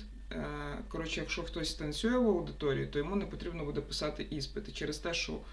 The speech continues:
у людей такий масивний страх, е, перед публікою, перед приниженням, е, всі вирішили написати іспит, хоча це набагато складніше, ніж просто вийти і зробити там пару,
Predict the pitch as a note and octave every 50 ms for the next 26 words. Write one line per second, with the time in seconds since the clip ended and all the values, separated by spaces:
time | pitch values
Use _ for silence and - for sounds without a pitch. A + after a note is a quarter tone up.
0 | - - - - - - - - D#3 D#3+ E3 D#3 D#3 F3 E3 D3+ D#3+ D3 - D#3+
1 | D#3 D#3 D#3 D3+ - - F3+ E3 D#3+ D3+ C#3+ C#3+ C#3 - - D3+ D3+ D3 C#3+ C#3+
2 | - - - - - - C#3+ C#3 C#3 C3+ C3+ C3+ - C#3+ C#3+ C#3 C#3 C#3 - -
3 | - - - F3 F#3 G3 G3+ G3+ G3 - F#3 F3 E3+ E3 E3 D#3+ - - - D#3+
4 | D3 C#3+ C#3+ C#3 - - D3 D3+ D3 D#3+ F3 F3+ E3+ E3+ E3+ E3 D#3+ D#3 D#3 D#3
5 | D3+ - - - - - - - - - - - D3 C#3+ C#3+ C#3 C#3 C#3 C#3 C#3
6 | C#3 C#3 - - - - - - - - - - - - - - - - - -
7 | - - - F#3+ G3 F#3+ E3+ E3+ - - - - - D#3 D3 C#3+ C#3+ C3+ C3 -
8 | - D#3 C#3+ - C#3+ - - D3+ - - - C#3 - - C#3+ - - C#3 C3+ -
9 | - C#3 C3 C3+ C#3 C#3+ C3+ - - - - - - C3+ C#3+ D3+ D#3 - C#3+ C#3
10 | C#3 - - - - - - - C#3+ C#3 - - - - C#3 C#3 C#3+ C#3 - C#3
11 | A#2+ - C3+ C3 C3+ C#3 B2+ C3 C#3 C#3 - - - - C3+ C#3 - - - -
12 | - - - - - - - - - C#3+ C#3 C#3 C#3 C3+ C3 C3